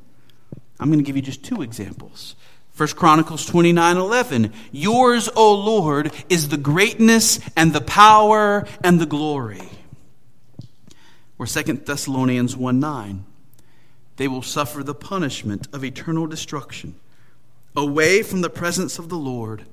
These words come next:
and from the glory of his might." Number six,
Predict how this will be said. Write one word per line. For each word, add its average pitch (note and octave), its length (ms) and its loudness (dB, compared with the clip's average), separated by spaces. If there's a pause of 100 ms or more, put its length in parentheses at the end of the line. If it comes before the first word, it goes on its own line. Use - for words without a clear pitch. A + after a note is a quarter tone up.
(420)
and B2 160 -4
from B2 240 -2
the A#2+ 80 -6
glory A#2+ 800 -8 (480)
of A2+ 120 -14
his A2+ 180 -8
might." A2+ 500 -10 (1800)
Number B2 160 -4
six, - 400 -12